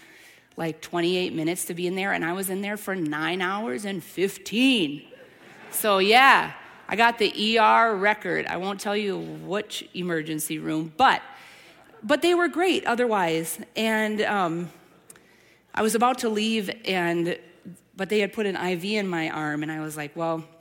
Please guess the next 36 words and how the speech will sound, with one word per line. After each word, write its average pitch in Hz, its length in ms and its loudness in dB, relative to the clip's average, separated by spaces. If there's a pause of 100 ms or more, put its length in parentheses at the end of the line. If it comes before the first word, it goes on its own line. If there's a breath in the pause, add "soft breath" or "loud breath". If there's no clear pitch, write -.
(640)
I 165 40 -10
guess 165 180 -4
I 170 60 -4
have 160 180 -6
to 170 100 -4
stay." 156 420 -4 (560 loud breath)
And 185 500 0 (640)
when 190 180 -4
I 185 80 0
got 180 220 -2
br-, 180 80 -8 (160)
brought 185 260 -2
back 175 340 -2
to 185 180 -4
this 160 560 -6
nurse, 180 340 -4
he 175 80 -8
said, 165 200 -10
"I'm 156 100 -10
so 160 180 -6
glad 156 200 -6
you 156 80 -6
didn't 156 140 -6
go 160 100 -6
home 156 220 -4
because 156 320 -8
your 151 320 -6 (420 loud breath)
charts 170 400 -6
are 156 80 -10
so 156 240 -6
concerning." 160 680 -4
And 156 100 -4
I 156 80 -8
was 165 180 -12
like, - 180 -12
"Well, 175 260 -4